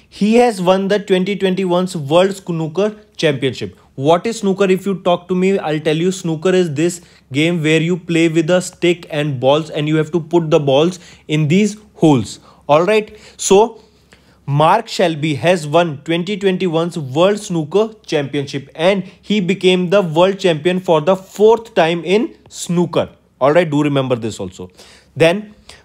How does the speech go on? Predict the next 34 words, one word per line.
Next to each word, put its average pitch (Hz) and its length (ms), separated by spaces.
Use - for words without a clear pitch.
Mark 147 360
Shelby, 160 480
an 175 180
English 196 440
professional 165 500
snooker, 175 520
uh, 147 200
snooker 160 440
player, 165 300
has 165 300
won 165 300
the 165 80
twenty 156 340
twenty-one 156 600
World 170 220
Snooker 147 380
Championship 135 680
by 165 200
defeating 175 560
Sean 196 460
Murphy. 127 520
This 214 240
is 226 140
the 220 120
fourth 220 520
world 180 300
championship. 143 720
I 135 120
mean, 160 200
this 143 200
is 220 240
Mark 151 380
Shelby's 165 540
fourth - 800